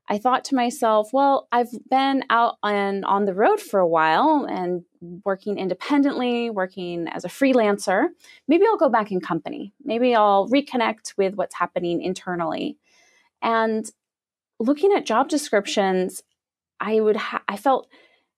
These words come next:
there was never anything that's looked exactly like me. And I felt I had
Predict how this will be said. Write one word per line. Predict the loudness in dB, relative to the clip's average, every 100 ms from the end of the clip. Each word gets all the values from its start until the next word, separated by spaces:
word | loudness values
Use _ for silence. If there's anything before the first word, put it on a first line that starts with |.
| 0
there | 2
was | 2 2
never | 2 2 2 2
anything | 0 0 -2 -4
that's | -4 -6 -4
looked | -2 -2 -2
exactly | -6 -2 -4 -2 0 2
like | 2 0
me. | -4 -4 -6 -10 _ -20 -8
And | -4 -2 -2 0
I | 0 0 _ 0
felt | 2 2
I | 2
had | 2 0